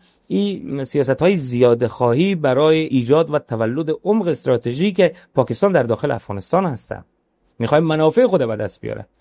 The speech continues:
اما به هر روی، علی رغم این که سیاست افغانستان باید حسن نیت نسبت به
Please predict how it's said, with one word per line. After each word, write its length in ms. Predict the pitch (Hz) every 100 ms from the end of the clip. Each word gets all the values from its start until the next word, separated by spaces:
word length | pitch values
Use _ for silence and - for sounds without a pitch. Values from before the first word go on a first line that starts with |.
| _ _ _ -
اما 240 | 160 202
به 120 | 202 196
هر 160 | 247
روی، 320 | 240 160 113 - _ _
علی 140 | 160 190 208
رغم 240 | 269 233
این 260 | 233 196 160
که 180 | 123 120 -
سیاست 400 | - 185 175 233
افغانستان 760 | 226 175 - 143 127 - 127 117
باید 280 | 147 202 185
حسن 320 | 214 226 180
نیت 440 | 147 139 135 -
نسبت 340 | 131 120 160 139
به 280 | 131 117